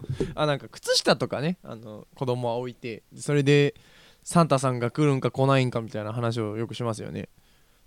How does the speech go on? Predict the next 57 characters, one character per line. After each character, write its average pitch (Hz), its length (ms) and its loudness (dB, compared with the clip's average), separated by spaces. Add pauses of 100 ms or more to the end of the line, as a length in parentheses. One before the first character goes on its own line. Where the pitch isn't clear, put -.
確 151 140 -12
か - 100 -16
に 120 60 -18
そ 127 100 -16
の、 113 220 -16 (240)
子 151 120 -12
供 165 220 -4
の 160 100 -6
頃 127 160 -10
サ 175 140 -4
ン 160 80 -4
タ 131 80 -2
さ 127 120 -8
ん 117 80 -8
は 113 100 -10
い 127 40 -8
る 147 120 -6
の 135 80 -4
か 120 100 -8
い 123 80 -8
な 139 100 -6
い 139 60 -6
の 127 80 -8
か 117 120 -8
っ - 40 -12
て - 140 -12
の 107 80 -8
で 107 120 -8
喧 139 200 -4
嘩 135 100 0
に 127 300 -2
な 139 100 2
る 127 60 4
よ 113 140 2
う - 20 -4
な 104 360 -6
人 - 160 -8
も 120 120 -2
い - 20 0
る 143 80 -2
と 135 80 -4
思 127 160 0
い 131 40 2
ま 135 120 0
す 131 140 -8
が、 - 260 -12 (1300)
い 135 100 -10
る 381 160 -2
ん 392 40 -4
か 165 120 6
ね？ 101 240 -6 (400)
<laughs> - 400 -2
サ 127 180 -2
ン 113 60 -4
タ 110 100 -2
さ - 140 -8
ん。 - 80 -16